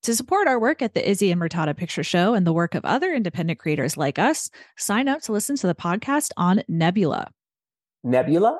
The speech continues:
Speaker 2: is the creator-owned streaming platform that hosts great videos and podcasts like the one you're listening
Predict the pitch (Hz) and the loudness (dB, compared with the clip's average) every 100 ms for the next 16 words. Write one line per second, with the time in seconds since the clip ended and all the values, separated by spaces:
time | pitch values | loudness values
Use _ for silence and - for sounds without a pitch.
0 | - 104 113 - 113 107 110 127 - 117 | -2 -2 0 -2 -2 2 4 2 0 -2
1 | 107 107 - - 147 175 220 - 104 - | -2 -4 -10 -2 0 0 -4 -2 -4 -2
2 | 107 104 98 - - 110 107 - 107 117 | -4 0 0 -2 -2 -2 -2 -6 0 2
3 | 156 131 135 135 123 110 - 113 117 - | 2 0 2 0 0 -6 -2 -2 -2 -2
4 | 76 - - - - - 101 98 98 90 | -2 -2 -12 -18 -10 0 0 2 -2 2
5 | 98 113 120 101 98 - 104 | 0 0 0 0 0 -2 -6